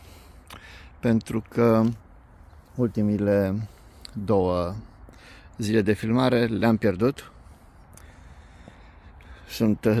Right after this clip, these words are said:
tare dezamăgit de acest telefon Samsung S douăzeci și trei Ultra.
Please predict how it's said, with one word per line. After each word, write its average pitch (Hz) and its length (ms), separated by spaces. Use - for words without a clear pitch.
tare 117 240
dezamăgit 104 580
de 98 240
acest 95 400
telefon 110 480
Samsung 110 540
S 101 200
douăzeci 95 200
și - 60
trei 95 340
Ultra. 110 460